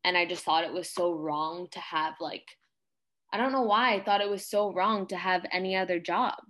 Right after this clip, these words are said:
Like, I don't know why. Like, that's what I desire now. I just want a part-time job right now and to focus on this and anything else that I'm passionate about.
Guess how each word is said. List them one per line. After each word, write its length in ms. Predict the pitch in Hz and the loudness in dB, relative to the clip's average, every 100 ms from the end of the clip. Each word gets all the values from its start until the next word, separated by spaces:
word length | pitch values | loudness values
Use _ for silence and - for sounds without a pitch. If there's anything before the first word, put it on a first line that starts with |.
| - _ _ - | -20 _ _ -2
Like, 180 | 196 180 | 0 2
I 280 | 185 185 170 | 2 0 0
don't 280 | 185 180 170 | 0 0 -2
know 140 | 175 | -2
why. 240 | 175 226 | 2 2
Like, 220 | 160 156 - | 2 0 -2
that's 260 | 170 - | -2 -4
what 220 | 175 170 - | -2 -2 0
I 120 | 175 | -2
desire 580 | 165 156 156 180 180 156 | -2 -2 0 2 2 2
now. 580 | 156 226 220 190 233 240 _ _ _ _ _ _ | 0 0 0 -2 -4 -6 _ _ _ _ _ _
I 120 | 180 180 | 0 0
just 180 | 180 | 0
want 260 | 185 165 - | -2 -4 -4
a 60 | - | -8
part-time 480 | 175 175 180 180 | -6 -4 -4 -4
job 260 | 175 156 156 | -4 -4 -2
right 200 | 165 156 | -4 -2
now 420 | 156 151 156 160 - | -4 -4 -6 -10 -10
and 440 | 160 160 160 156 156 - _ _ _ _ | -8 -6 -8 -12 -14 -20 _ _ _ _
to 100 | - | -12
focus 420 | 180 170 165 170 165 | -8 -8 -6 -8 -10
on 440 | - 160 160 160 - _ _ _ _ _ _ _ _ _ - | -12 -10 -10 -12 -16 _ _ _ _ _ _ _ _ _ -4
this 420 | 170 165 190 - - 170 | 0 0 -4 -14 -12 -6
and 320 | 165 160 156 | -4 -6 -8
anything 360 | 160 165 165 165 | -8 -8 -8 -8
else 180 | 151 - | -8 -6
that 120 | 160 | -8
I'm 80 | 160 | -6
passionate 480 | 165 156 - 160 156 | -6 -6 -6 -10 -10
about. 280 | - 92 | -8 -8